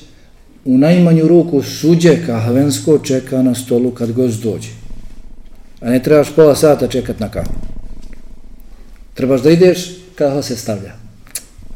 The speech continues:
Poznato nam je, jel tako, kazivanje o Ibrahimu, alejhi salatu vesselam, i dolasku meleka.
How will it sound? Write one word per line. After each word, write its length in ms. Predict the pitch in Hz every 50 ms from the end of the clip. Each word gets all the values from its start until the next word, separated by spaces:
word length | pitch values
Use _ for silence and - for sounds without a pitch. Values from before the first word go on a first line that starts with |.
| - - - - - - - - - - - - -
Poznato 460 | - 156 165 165 160 151 135 - -
nam 120 | 131 123
je, 40 | 123
jel 100 | 117 113
tako, 220 | 127 147 - - 135
kazivanje 520 | - 135 120 107 123 143 143 151 147 143
o 40 | 143
Ibrahimu, 540 | 139 135 123 139 123 110 - 135 139 139 127
alejhi 300 | 113 113 120 120 113 113
salatu 240 | 110 - 127 120 123
vesselam, 220 | 117 147 135 127
i 40 | 123
dolasku 420 | 110 131 131 127 120 - - 127
meleka. 440 | 123 135 135 131 117 101 87 - -